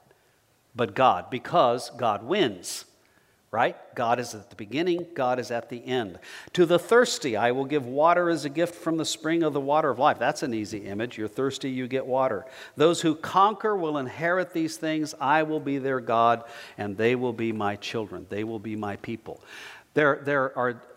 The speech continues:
a couple of dozen images right there, a couple of dozen pictures and word associations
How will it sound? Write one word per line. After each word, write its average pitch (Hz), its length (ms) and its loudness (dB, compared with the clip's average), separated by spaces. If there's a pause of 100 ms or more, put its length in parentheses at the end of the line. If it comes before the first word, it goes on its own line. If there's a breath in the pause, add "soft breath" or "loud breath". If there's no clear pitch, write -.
a 139 60 -12
couple 185 300 2
of 143 100 2
dozen 151 480 4 (460)
images 113 500 -2
right 127 300 0
there, 104 320 -4 (160)
a - 80 -6
couple 151 260 0
of 123 60 -6
dozen 127 300 -2
pictures - 760 -10 (380 loud breath)
and 110 160 -6
word 143 260 4
associations 110 1000 -4